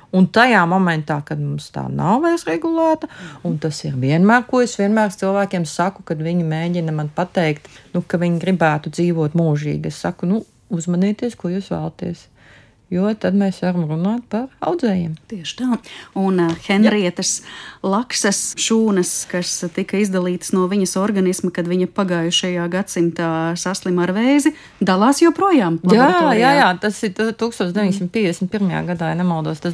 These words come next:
Speaker 1: bija dzemdas kakla vēzis, un jā, tās šūnas laboratorijā dalās joprojām, un, um, te ir interesants moments, tas, ko bieži vien cilvēki varbūt nesaprot, ir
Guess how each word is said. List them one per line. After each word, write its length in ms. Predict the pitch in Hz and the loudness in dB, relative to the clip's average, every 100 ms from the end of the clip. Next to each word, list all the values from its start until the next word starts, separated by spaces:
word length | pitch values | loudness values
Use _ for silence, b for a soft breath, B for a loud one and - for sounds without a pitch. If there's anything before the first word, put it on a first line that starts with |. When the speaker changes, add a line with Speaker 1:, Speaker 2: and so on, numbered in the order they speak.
| 165 | -2
Speaker 1:
bija 160 | 165 | 2
dzemdas 320 | 202 202 156 | 4 4 4
kakla 320 | - 226 - 190 | 2 0 2 2
vēzis, 560 | 190 180 170 170 - 175 | 4 4 2 -2 -4 0
un 80 | 170 | 2
jā, 160 | 196 196 180 | 4 2 2
tās 240 | 185 247 | 2 2
šūnas 320 | - 269 240 202 | -2 -2 0 0
laboratorijā 720 | 247 220 - 170 170 165 165 B | 0 0 0 0 0 -2 -2 B
dalās 400 | 185 208 175 156 | 2 4 4 0
joprojām, 640 | 165 175 202 226 285 302 285 - | -4 -2 0 2 2 0 -2 -2
un, 320 | 202 190 180 | 2 4 4
um, 180 | 180 175 | 4 2
te 220 | 240 240 208 | 4 4 4
ir 80 | |
interesants 560 | 196 240 - 214 180 - | 2 0 -2 -2 -2 0
moments, 320 | 233 214 175 - | 2 2 0 -4
tas, 160 | 202 - | -8 -6
ko 160 | 175 | -8
bieži 400 | 160 196 185 175 | -2 0 0 0
vien 240 | 170 185 208 | 0 0 0
cilvēki 560 | - 196 190 165 170 | 0 2 2 0 0
varbūt 480 | 190 180 170 156 165 | 0 2 0 -2 -4
nesaprot, 720 | 156 151 - 214 277 302 302 | -4 -4 -6 -4 -2 0 0
ir 160 | 190 | -2